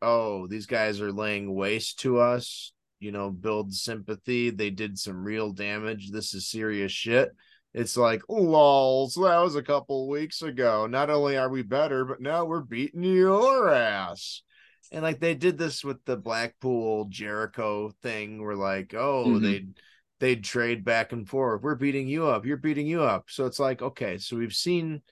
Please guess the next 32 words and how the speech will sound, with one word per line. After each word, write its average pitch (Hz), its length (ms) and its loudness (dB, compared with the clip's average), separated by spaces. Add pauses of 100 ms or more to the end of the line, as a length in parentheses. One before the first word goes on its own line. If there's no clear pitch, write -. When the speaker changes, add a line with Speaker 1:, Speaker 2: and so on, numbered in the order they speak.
(360)
Speaker 1:
is 131 160 -2
it 139 60 -2
gonna 151 140 0
be 143 60 0
one 143 80 2
of 135 60 -2
those 131 200 0
things 139 300 -4
where, 123 100 0
like, 110 220 2
now 123 240 2
that 147 120 2
we've 127 180 -4
seen 135 240 -6
you 117 100 -4
fight 147 440 0
seven 98 380 -2
times, 95 520 -6 (160)
we 143 120 2
should 117 220 -4
buy 123 160 0
the 107 100 -4
pay-per-view 104 600 -2
so 110 160 -8
we 107 80 -4
can 98 120 -8
see 123 200 -2
you 107 80 -4
guys 95 320 -2
fight? 123 360 0 (1300)
Um, 104 160 -6
Speaker 2:
The 107 180 2